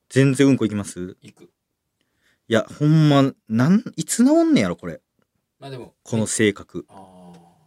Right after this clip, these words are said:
Speaker 2: ー。い、いや、でも気にしてないでしょ、みんな、別に。
Speaker 1: いや、そうなんすけど、やっぱ。
Speaker 2: うん。
Speaker 1: まあ、その、みん、その、ひ-、横の人行ったタイミングで、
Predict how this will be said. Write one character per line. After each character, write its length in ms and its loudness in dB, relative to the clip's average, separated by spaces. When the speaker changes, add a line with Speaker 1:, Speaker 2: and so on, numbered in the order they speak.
Speaker 2:
ー。 20 -20
い、 100 -20
い 40 -20
や、 140 -20
で 80 -20
も 140 -20
気 140 -20
に 120 -20
し 100 -20
て 100 -20
な 120 -20
い 80 -20
で 60 -20
し 120 -20
ょ、 80 -20
み 80 -20
ん 40 -20
な、 80 -20
別 180 -20
に。 60 -20
Speaker 1:
い 60 -16
や、 100 -10
そ 380 -8
う 200 -18
な 120 -20
ん 60 -20
す 80 -20
け 100 -20
ど、 140 -20
や 60 -20
っ 40 -20
ぱ。 100 -20
Speaker 2:
う 20 -20
ん。 40 -20
Speaker 1:
ま 100 2
あ、 20 0
そ 140 4
の、 260 4
み 160 2
ん、 280 2
そ 160 -10
の、 300 -4
ひ-、 120 -20
横 280 0
の 80 4
人 140 0
行 120 0
っ 40 -16
た 180 -2
タ 140 2
イ 120 4
ミ 120 2
ン 100 0
グ 80 2
で、 360 0